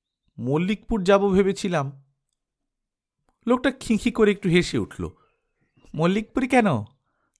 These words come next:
যাত্রা দেখতে?" হাসিটা কেমন সন্দেহজনক মনে হলো শিবকালীর। গম্ভীরভাবে লোকটার আপাদমস্তক দেখে নিল একবার,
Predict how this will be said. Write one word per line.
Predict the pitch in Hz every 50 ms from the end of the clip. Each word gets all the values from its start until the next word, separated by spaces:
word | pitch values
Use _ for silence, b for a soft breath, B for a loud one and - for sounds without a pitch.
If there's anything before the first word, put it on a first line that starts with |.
| _ _
যাত্রা | - 113 120 123 - 175 196
দেখতে?" | 214 247 262 254 247 - 135 98 85 - - _ _ _ _ _ _ _ _ _ _ _ _ _ _ _ _ _ _ _ _ _ _ _
হাসিটা | _ - - 165 143 - - 139 165
কেমন | 151 - 143 139 139 135
সন্দেহজনক | 131 - - 107 107 107 98 110 101 131 117 - 113 104 104 104 - -
মনে | 92 85 85 87
হলো | 85 95 107 151
শিবকালীর। | 151 - - 90 82 - _ - 87 82 76 76 78 - _ _ _ _ _ _ _ _ _ _ _ _ _ _ _ _ _ 123
গম্ভীরভাবে | 104 117 117 120 120 113 - 143 131 113 113 127 131 170
লোকটার | 165 131 117 - - - 123 - -
আপাদমস্তক | 107 107 107 - 117 110 117 107 107 101 - - - 101
দেখে | 92 92 95 92 - - -
নিল | 107 95 87 82
একবার, | 80 78 80 80 78 76